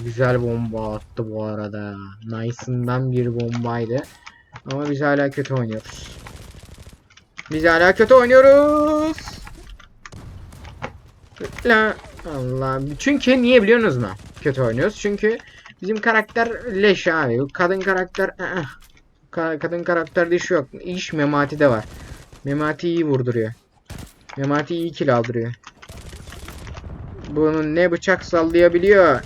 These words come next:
ne iyi kill aldırabiliyor. Hiçbir şey yok bunda. Memati!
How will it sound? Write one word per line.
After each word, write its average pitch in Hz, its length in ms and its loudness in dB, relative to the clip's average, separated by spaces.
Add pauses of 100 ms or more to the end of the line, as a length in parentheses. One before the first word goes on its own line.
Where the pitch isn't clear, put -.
(140)
ne 151 280 -2
iyi 170 260 -2
kill 170 260 -2
aldırabiliyor. 175 760 0 (580)
Hiçbir - 240 -14
şey 175 180 0
yok 170 200 0
bunda. 123 240 -4 (420)
Memati! 226 540 4